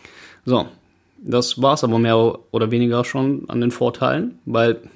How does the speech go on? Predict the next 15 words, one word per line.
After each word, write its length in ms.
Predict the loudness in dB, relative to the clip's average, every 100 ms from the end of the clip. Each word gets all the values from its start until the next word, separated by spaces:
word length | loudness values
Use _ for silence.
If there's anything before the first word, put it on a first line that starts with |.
| -14
sonst 260 | -4 -4 -2
kann 120 | -2
das 100 | 0
Ding 140 | 0
eigentlich 300 | 0 0 0
nix. 340 | 0 0 -10 _ _ _ -20 -18 -16 -18 -20 -20
Problem 420 | -6 0 4 4 4
an 100 | 4
dieser 180 | 2
Geschichte 440 | 0 -2 -2 -4 -8
ist, 280 | -6 -8 -6
dass 200 | -4 0
du 160 | 4
als 220 | 4 4
Soldat 640 | 0 2 2 2 2 0